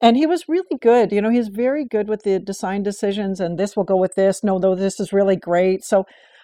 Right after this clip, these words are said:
um, very supportive, very patient, um, you know, uh, just put his, you know, stepped into the traces and just pulled the whole time.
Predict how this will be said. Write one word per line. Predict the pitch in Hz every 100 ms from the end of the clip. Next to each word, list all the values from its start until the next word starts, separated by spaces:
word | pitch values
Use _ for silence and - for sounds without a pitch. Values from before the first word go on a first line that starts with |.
| _
um, | 208 208 202 196 190
very | 208 240 254
supportive, | - 247 208 214 214 202 -
very | 185 180 190 208 - _ _ -
patient, | 214 196 208 233 202 208 -
um, | 180 170 165 190 _ _ _ _ _ _
you | 240
know, | 226 185
uh, | 202 185 175 - -
just | 220 220 - _ _ _ _ _ _
put | - 226
his, | 202 175 - -
you | 214
know, | 185 165
stepped | - 208 190
into | 214 190 196
the | 170 170 165 160
traces | 175 175 190 175 175
and | 156
just | 175 -
pulled | - 180 175
the | 160
whole | 175 170
time. | 165 170 160 160 143